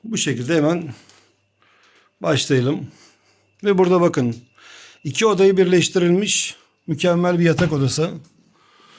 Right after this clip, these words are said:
Ya da oturma odası da yapabilirsiniz. Takdir sizin. Ve bakın, hemen buradan da, camdan da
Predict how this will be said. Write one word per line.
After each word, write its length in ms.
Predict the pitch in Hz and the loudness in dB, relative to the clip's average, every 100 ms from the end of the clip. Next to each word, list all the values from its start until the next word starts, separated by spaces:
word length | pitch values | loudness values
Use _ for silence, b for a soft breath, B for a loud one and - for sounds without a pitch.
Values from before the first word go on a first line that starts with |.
| b b b - | b b b -2
Ya 120 | 156 | 0
da 220 | 143 165 165 | 2 0 0
oturma 400 | 147 139 147 147 | -2 0 2 2
odası 320 | 151 139 160 | 0 -2 0
da 100 | 170 | 2
yapabilirsiniz. 1000 | 156 151 160 160 123 147 165 - - - _ _ _ _ - | 2 2 2 0 0 -2 -2 -4 -6 -12 _ _ _ _ -4
Takdir 300 | 151 151 143 | -4 -2 -4
sizin. 580 | - 127 139 156 - _ _ _ b b b b b b b b b b b b _ _ _ _ _ _ _ | -4 -4 -2 -4 -8 _ _ _ b b b b b b b b b b b b _ _ _ _ _ _ _
Ve 100 | 214 | -4
bakın, 240 | 165 - 135 | -2 0 0
hemen 500 | 147 139 165 156 151 | 2 2 0 -4 -2
buradan 340 | 165 131 120 | 0 2 2
da, 260 | 139 170 135 B B B B B B _ _ _ _ _ _ _ _ _ _ _ _ _ _ _ _ _ _ _ _ - - - - - 135 123 | 0 0 -6 B B B B B B _ _ _ _ _ _ _ _ _ _ _ _ _ _ _ _ _ _ _ _ -20 -20 -20 -20 -10 -4 0
camdan 460 | 151 127 117 113 123 | 2 2 0 0 -2
da 180 | 170 | -2